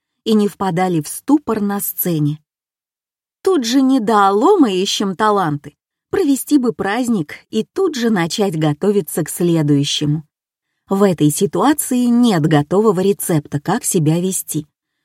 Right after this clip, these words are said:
И советов тоже нет. Так уж совпало, что мы с сыном Василием, на тот момент шестиклассником, всю неделю учили прозу. Дети готовились к концерту, посвящённому Дню Матери.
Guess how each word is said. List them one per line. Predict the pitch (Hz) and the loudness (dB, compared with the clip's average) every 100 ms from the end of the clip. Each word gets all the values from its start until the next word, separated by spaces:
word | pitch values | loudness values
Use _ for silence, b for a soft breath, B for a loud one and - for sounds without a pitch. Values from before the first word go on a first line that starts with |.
| _ - | _ -2
И | 220 | 0
советов | - 202 294 - 269 - - | 2 4 2 2 -4 -4 -10
тоже | - 185 196 196 | 0 2 2 2
нет. | 175 147 147 - - _ _ _ _ _ _ _ _ _ _ | 2 2 2 -4 -20 _ _ _ _ _ _ _ _ _ _
Так | - 175 156 | -2 -2 0
уж | 151 | -4
совпало, | - 143 - - 262 302 302 | 0 -2 -2 0 2 4 2
что | - 220 | 0 2
мы | 247 392 | 4 2
с | |
сыном | - - 247 226 175 | -2 -2 0 2 2
Василием, | 147 139 - 226 285 285 262 240 _ _ _ | 2 0 0 2 6 6 4 -2 _ _ _
на | 214 226 | 2 2
тот | 226 226 | 2 0
момент | 185 196 196 170 139 - | 2 0 2 2 0 -2
шестиклассником, | - 147 - 143 147 240 285 254 - 220 214 - _ _ _ - | -2 -2 -2 -4 0 0 2 2 2 -2 -2 -6 _ _ _ -8
всю | - 359 392 | 0 4 4
неделю | 240 156 170 285 285 | 4 2 4 4 6
учили | 170 147 - 180 185 | 4 2 0 0 0
прозу. | - 151 147 135 139 _ _ _ _ _ - | -2 -2 -2 -2 -10 _ _ _ _ _ -6
Дети | 160 175 285 - | 0 4 4 4
готовились | 190 160 151 190 214 190 180 | 0 0 2 2 2 0 -4
к | - | -6
концерту, | 190 180 175 - 180 151 151 | -4 -2 -2 0 0 0 -6
посвящённому | 143 151 151 139 - 240 262 226 202 | -4 -2 0 0 2 4 4 4 0
Дню | 165 147 156 | 2 4 4
Матери. | 180 156 131 - - 147 | 2 0 0 -6 -14 -14